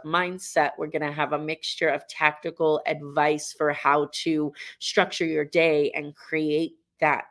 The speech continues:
reality for yourself. I'm really, really, really excited for this. So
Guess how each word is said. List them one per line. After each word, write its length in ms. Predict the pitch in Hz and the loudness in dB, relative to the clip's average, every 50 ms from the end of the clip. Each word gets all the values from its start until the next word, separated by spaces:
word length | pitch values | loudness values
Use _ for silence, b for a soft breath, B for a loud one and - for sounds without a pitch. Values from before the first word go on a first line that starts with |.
| - - | -10 -6
reality 540 | 156 160 160 143 143 143 147 143 151 147 | -4 -2 0 0 0 0 -2 -4 -6 -8
for 180 | 139 - - 139 | -10 -6 -6 -6
yourself. 500 | 135 135 - - - 120 117 - - - B B B B B B | -6 -6 -8 -4 -4 -4 -4 -4 -10 -16 B B B B B B
I'm 420 | 185 196 202 196 170 147 135 143 | 4 4 4 4 0 -4 -4 -2
really, 320 | 143 156 165 160 160 156 147 | 0 0 0 0 0 -2 0
really, 240 | 143 151 147 151 143 | 2 2 2 2 0
really 300 | 131 151 143 143 143 135 | 2 2 2 4 2 2
excited 420 | 123 - - 147 139 135 139 127 | 0 -2 -2 -2 0 -2 -2 -8
for 120 | - - | -8 -8
this. 220 | 131 - 113 - - | -6 -6 -8 -8 -6
So 300 | - - 160 151 143 | 0 2 2 2 2